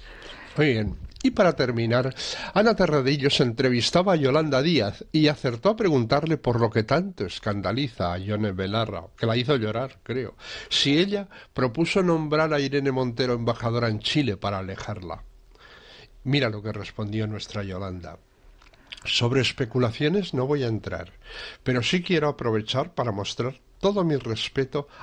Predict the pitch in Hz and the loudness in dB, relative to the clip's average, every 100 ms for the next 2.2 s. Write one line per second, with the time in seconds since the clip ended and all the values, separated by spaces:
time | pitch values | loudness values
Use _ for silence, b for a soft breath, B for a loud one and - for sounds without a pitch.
0 | - 123 117 113 170 190 117 107 107 107 | -6 -4 -4 -2 -2 -2 -4 -4 -2 -2
1 | 110 120 117 107 104 101 98 101 92 - | -2 -2 -4 -4 -4 -4 -6 -6 -6 -8
2 | - - | -8 -12